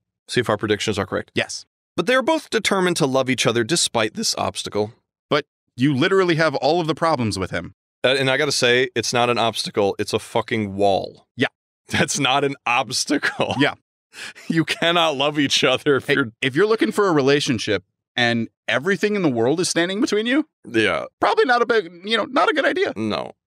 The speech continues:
Speaker 1: Um, the king begins to notice, uh, over time, a change in Zabiba's mood.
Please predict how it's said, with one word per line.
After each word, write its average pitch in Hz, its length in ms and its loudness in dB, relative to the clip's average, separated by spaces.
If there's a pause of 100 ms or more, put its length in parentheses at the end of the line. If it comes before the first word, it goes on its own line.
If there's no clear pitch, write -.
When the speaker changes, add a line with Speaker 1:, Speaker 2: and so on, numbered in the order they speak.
Speaker 1:
Um, 110 480 0
the 131 100 0
king 196 240 0
begins 160 320 0
to - 80 0
notice, 117 500 2
uh, 110 380 4
over 110 160 0
time, 95 440 -2
a 101 80 0
change 110 640 0
in 104 220 0
Zabiba's 98 460 -2
mood. 107 300 -4